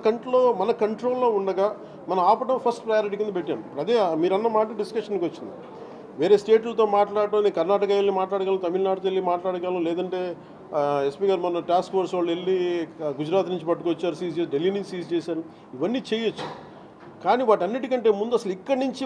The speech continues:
ఒక మొక్క కూడా కొట్టకుండా ఉండి, ఎందుకంటే రాజస్థాన్లో వైష్ణవైట్స్ ఒక చెట్టు కొడితే దానికి ఒక యుద్ధాలు జరిగినాయి. So అలాంటి, ఆ, నేను కోరుకున్న స్థానికంగా శేషాచలం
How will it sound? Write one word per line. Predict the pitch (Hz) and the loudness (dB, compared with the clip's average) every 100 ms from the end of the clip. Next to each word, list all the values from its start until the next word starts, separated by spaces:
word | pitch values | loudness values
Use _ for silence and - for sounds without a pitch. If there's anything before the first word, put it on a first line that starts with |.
| 233 | 2
ఒక | 214 196 | 2 0
మొక్క | 190 240 | 0 2
కూడా | 226 220 | 2 2
కొట్టకుండా | 214 190 202 190 | -2 0 0 0
ఉండి, | 165 196 | 0 0
ఎందుకంటే | 254 240 226 226 220 | -4 0 2 4 4
రాజస్థాన్లో | 175 208 226 247 233 196 147 220 269 - - - - - | 4 2 -2 0 2 2 0 -2 -6 -14 -20 -20 -20 0
వైష్ణవైట్స్ | 151 226 - 254 240 233 208 | 4 4 2 2 2 2 0
ఒక | 202 - | 0 2
చెట్టు | 202 233 240 | 2 0 0
కొడితే | 226 208 262 | 0 0 -2
దానికి | 233 214 190 | 0 0 0
ఒక | 190 | 0
యుద్ధాలు | 202 247 196 | 0 0 0
జరిగినాయి. | 190 165 - - - - - - - - - - | 0 -4 -8 -18 -20 -20 -20 -20 -20 -20 -20 -8
So | 165 | -4
అలాంటి, | 160 226 247 214 247 233 226 214 208 202 - - - - | 2 2 0 -4 -6 -4 -2 0 0 -2 -6 -20 -10 -2
ఆ, | 151 151 151 151 | 0 2 0 0
నేను | 151 156 | 0 4
కోరుకున్న | 240 247 240 226 | 4 2 0 -2
స్థానికంగా | - 190 233 220 233 214 | 0 0 0 -2 -2 0
శేషాచలం | 208 214 233 226 226 | 0 0 0 2 4